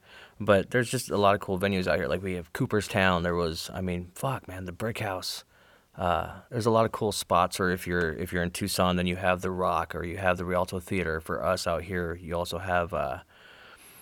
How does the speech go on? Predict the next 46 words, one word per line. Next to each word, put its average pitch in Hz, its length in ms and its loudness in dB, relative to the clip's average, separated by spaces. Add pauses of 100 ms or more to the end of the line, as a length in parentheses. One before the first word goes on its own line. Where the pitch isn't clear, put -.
(200)
uh, 90 100 4
the 90 100 0
Marquee 95 420 0
Theater, 92 460 0
Mesa 104 320 0
Amphitheater, 92 460 0
like, 87 160 -2
all 117 120 0
the, 117 80 2 (140)
all 95 120 -2
the 98 100 -4
cool 104 400 -2
kinda 98 300 -2
historic 98 480 -4
spots. 101 360 -2
I 101 100 -4
got 127 240 0 (160)
a - 40 -8
chance 110 500 -2 (180)
when 101 140 0
I 98 60 2
was 98 80 -2
playing 101 280 0
in 95 80 -2
bands, 98 300 -2
I 95 100 -8
got 113 100 -2
a 107 40 -2
chance 104 300 -2
to 113 60 -14
play 95 420 -2 (460)
the 101 80 2
Nile 98 320 6
Underground 101 520 2
and 101 140 0
the 98 60 0
Nile, 95 360 4
Nile 95 320 4
Main 98 220 0
Stage 98 420 -4
before 131 280 2
they 117 60 6
were 104 60 4
selling 104 240 4
alcohol. 95 380 0
So 101 240 2